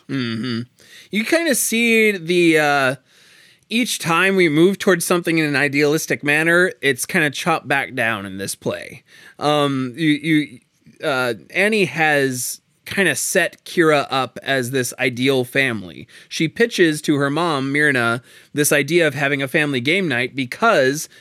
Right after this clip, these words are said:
Kira has said, "My family sits down and we eat food together, all the good foods that you're supposed to eat, and we have game nights and we play together, and this is, this is how family is supposed to be." And, uh,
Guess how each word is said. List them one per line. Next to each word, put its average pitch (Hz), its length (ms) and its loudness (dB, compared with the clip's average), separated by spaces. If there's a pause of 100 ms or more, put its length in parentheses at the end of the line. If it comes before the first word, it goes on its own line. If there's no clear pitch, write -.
(100)
Kira 143 380 4
has 139 240 0
said, 139 180 2
"My 139 140 0
family 147 260 0
sits 143 260 -4
down 165 320 2
and 120 140 -2
we 127 80 -2
eat 143 240 -4
food 185 320 0
together, 131 500 0
all 156 200 0
the 160 100 0
good 156 240 -4
foods 143 240 -2
that 143 140 -6
you're 139 80 -8
supposed 143 400 -4
to - 80 -12
eat, 143 340 -2
and 131 100 -6
we 131 100 -4
have 147 180 -2
game 156 280 -2
nights 127 360 -4
and 131 80 -10
we 135 120 -6
play 139 520 -2 (260)
together, 135 420 0
and 123 200 0
this 160 180 2
is, 139 220 -2
this 160 180 0
is 143 120 -6
how 151 120 -4
family 143 380 -2
is 113 100 -4
supposed - 320 -4
to 110 60 -8
be." 123 420 -6 (420)
And, 139 380 0
uh, 123 320 2